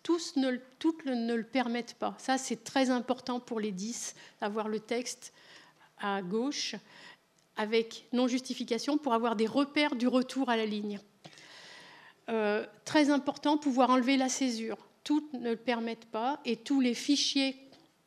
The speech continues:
les fichiers qu'on reçoit ne permettent pas d'enlever la césure.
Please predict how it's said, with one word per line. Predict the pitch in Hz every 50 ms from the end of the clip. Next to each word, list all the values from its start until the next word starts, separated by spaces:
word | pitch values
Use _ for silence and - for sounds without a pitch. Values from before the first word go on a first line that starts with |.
| _ -
les | 214 -
fichiers | - 233 220 - - 247
qu'on | 240 - 220
reçoit | 208 214 208 - 277 269 285
ne | 269 247 226
permettent | - - 254 226 226 226 226 220 -
pas | - 254 254
d'enlever | 240 240 233 220 226
la | 220 220
césure. | 208 - - 226 202 196 208 202 196